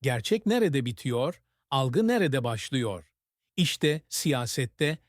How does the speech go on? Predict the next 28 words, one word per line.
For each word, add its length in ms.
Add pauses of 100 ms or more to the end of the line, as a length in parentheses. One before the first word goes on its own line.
(140)
en 180
zor 260
soru 360
bu. 200 (360)
Ekrem 380
İmamoğlu, 680 (560)
bir 180
lider 460
mi, 260 (260)
bir 180
marka 440
mı? 180 (580)
Gerçek 480
bir 180
dönüşüm 400
figürü 360
mü, 240 (340)
yoksa 520 (140)
sadece 600
güzel 440
bir 160
vitrin 340
mi? 280 (420)
Yorum 380
sizin. 520 (360)
Sizce 560
Türkiye'nin 600
geleceğinde 720